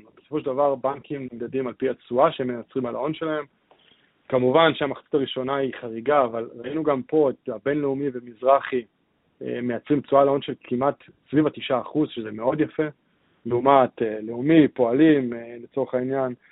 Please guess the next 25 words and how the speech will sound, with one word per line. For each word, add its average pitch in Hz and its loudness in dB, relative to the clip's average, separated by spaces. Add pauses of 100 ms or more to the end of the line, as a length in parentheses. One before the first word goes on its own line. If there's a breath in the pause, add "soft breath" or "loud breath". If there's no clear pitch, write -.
(280 soft breath)
אה, 120 -6
שהיו 120 0
בין 127 2
שלושה 131 2
לאפילו 117 -2
אחוז 117 -6
וחצי, 143 -4 (840)
ובאמת 123 -2
השאלה 147 4
הנכונה 139 -2
היא 139 0
מה 127 -2
קדימה. 113 -10
עכשיו, 110 -14 (920)
גם 165 6
פה 202 4
אני 165 -2
רוצה 147 -4 (200)
לציין 147 -8
שתי, - -10
אה, 131 -8
שתי - -4
נקודות 147 2 (260)
דווקא 147 0
לחיוב. 143 2